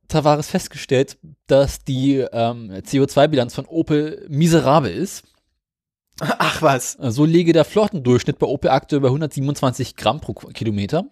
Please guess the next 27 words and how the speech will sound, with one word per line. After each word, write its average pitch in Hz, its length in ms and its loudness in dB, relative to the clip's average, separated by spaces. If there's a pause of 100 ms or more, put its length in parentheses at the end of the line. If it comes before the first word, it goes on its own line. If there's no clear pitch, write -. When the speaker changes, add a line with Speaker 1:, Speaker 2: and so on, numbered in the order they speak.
(120)
Speaker 2:
Ich - 120 -10
war 123 80 6
jetzt 123 140 0
ganz 147 220 -2
kurz 131 180 -2
davor, 117 360 -2
Wein 113 160 0
aus 113 80 -6
der 113 60 -12
Flasche 117 200 -8
zu - 80 -12
trinken. 165 440 -10
Speaker 1:
<laughs> 117 140 -2
Speaker 2:
Äh, 131 160 2 (320)
in 147 140 0
meinem, 165 160 4
in 180 80 0
meinem 185 140 4
selbstgebastelten 175 580 0
Adventskalender 147 420 -2
von 127 80 -10
meinem 127 220 0
Vater 135 360 0
war 107 180 -4
heute 127 220 -2
eine 127 180 0
Flasche 240 520 -2